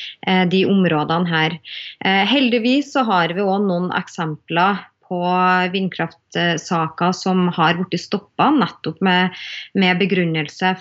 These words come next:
for, eh, eksistensgrunnlaget til reindrifta, men vi stiller jo også store spørsmålstegn med hvorfor det på et vis er stykkevis og delt, og at man ikke har, eh, en, eh, en sammenfattet og, og felles, eh, forståelse for det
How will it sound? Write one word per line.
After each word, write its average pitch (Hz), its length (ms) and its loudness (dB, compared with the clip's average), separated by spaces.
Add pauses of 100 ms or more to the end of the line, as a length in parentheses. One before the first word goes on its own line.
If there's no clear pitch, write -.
for, 175 240 0
eh, 175 580 -2 (120)
eksistensgrunnlaget 165 1080 -2
til 208 140 2
reindrifta, 196 540 2
men 269 180 4
vi 247 60 -2
stiller 180 320 2
jo 165 160 2
også - 180 -4
store 165 340 2
spørsmålstegn 170 960 0
med 170 240 2 (420)
hvorfor 180 540 0 (140)
det 185 180 2
på 190 100 0
et 185 160 -4
vis 175 240 -2
er 180 160 0
stykkevis 160 640 -4
og 170 80 -2
delt, 247 320 0
og 208 80 0
at 196 160 -8
man 190 140 -4
ikke 165 280 -6
har, 170 460 -2 (480)
eh, 175 600 0 (160)
en, 185 100 4 (160)
eh, 170 680 2
en 190 180 2
sammenfattet 165 800 -2
og, 175 300 2 (100)
og 170 100 -4
felles, 170 480 0 (200)
eh, 175 640 2
forståelse 165 640 -2
for 185 80 -2
det 175 140 2